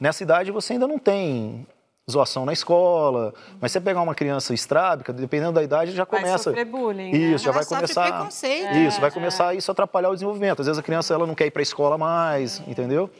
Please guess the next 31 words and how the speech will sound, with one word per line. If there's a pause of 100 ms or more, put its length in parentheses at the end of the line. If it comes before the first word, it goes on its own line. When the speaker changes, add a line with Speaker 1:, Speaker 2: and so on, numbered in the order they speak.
(140)
Speaker 3:
Então,
a
Speaker 2:
E
a
cir-
Speaker 3:
cirurgia
mexe
no
músculo
Speaker 1:
No
Speaker 3:
da,
da
Speaker 1:
músculo,
Speaker 3:
vista.
Speaker 1:
é. (280)
Speaker 2:
E
a
cirurgia
é
tranquila?
Porque
eu
fico
imaginando
que
os
pais
devem
ficar
preocupados,
né?